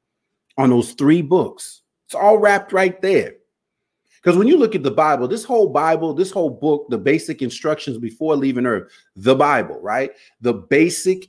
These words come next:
instructions before leaving earth. These are, this is an instructional manual for life. This is an instructable manual for life. Life, L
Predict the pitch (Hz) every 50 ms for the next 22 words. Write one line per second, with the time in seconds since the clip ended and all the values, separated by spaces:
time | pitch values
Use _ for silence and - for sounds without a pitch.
0 | _ - 127 120 113 - - - - - 165 160 160 - - - 117 107 104 -
1 | - _ - 101 98 - - - 160 160 160 156 151 156 156 - - - _ _
2 | _ 107 110 120 135 151 151 131 135 143 139 139 127 95 - - 143 180 156 180
3 | 160 139 - - 190 185 - 339 214 180 165 156 - - - - - 185 180 180
4 | - - 175 156 147 127 131 139 - - 175 156 120 95 - - _ _ _ _
5 | _ _ - 202 202 196 214 240 240 165 113 - - - - _ _ _ _ _
6 | _ _ _ _ _ _ _ _ _ _ _ _ _ _ _ _ - 180 185 220
7 | 220 202 196 185 175 - - - - 202 196 202 208 196 170 170 185 180 165 -
8 | - 135 143 165 175 185 185 170 156 147 151 - 165 160 180 196 202 160 - 117
9 | 123 156 160 147 123 - - 151 151 151 - -